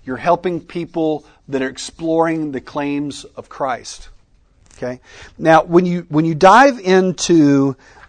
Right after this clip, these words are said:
uh, the life of Jesus, um,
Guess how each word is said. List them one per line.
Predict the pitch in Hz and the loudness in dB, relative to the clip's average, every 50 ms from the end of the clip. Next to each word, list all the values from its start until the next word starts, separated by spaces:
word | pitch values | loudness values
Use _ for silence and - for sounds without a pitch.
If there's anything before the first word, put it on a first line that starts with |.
| _ - | _ -2
uh, | 143 139 135 131 127 123 123 123 - - _ _ _ | 2 4 6 6 6 6 4 2 -2 -8 _ _ _
the | - 156 139 135 | -6 -2 0 2
life | 135 143 160 180 196 - | 4 6 6 6 4 2
of | 175 139 | -4 -8
Jesus, | 117 127 143 165 170 135 120 113 - - - - - - _ _ _ _ _ _ _ _ _ _ _ _ _ _ - | -4 -2 -2 -2 -2 -4 -6 -6 -8 -8 -10 -10 -12 -14 _ _ _ _ _ _ _ _ _ _ _ _ _ _ -6
um, | 135 127 127 127 123 120 117 117 113 110 | -2 0 2 2 0 0 -2 -6 -12 -14